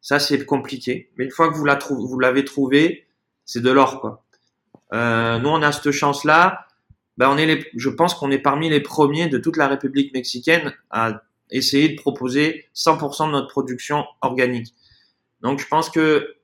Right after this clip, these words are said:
les producteurs, ils en sont, euh, sont aussi, euh, euh, sensibles à ça.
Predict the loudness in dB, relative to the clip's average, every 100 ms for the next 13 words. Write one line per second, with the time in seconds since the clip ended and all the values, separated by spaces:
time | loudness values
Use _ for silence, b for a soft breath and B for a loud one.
0 | -2 -2 0 -2 -2 2 4 4 2 -8
1 | -12 -10 -10 -6 -2 -2 -2 -2 -2 -2
2 | -6 -10 _ _ _ -12 -6 -4 -4 -4
3 | -2 2 2 2 -2 -6 -6 -8 -10 -16
4 | -20 _ _ -20 -20 _ _ _ _ -10
5 | -6 -4 -2 -2 0 2 2 2 -2 -4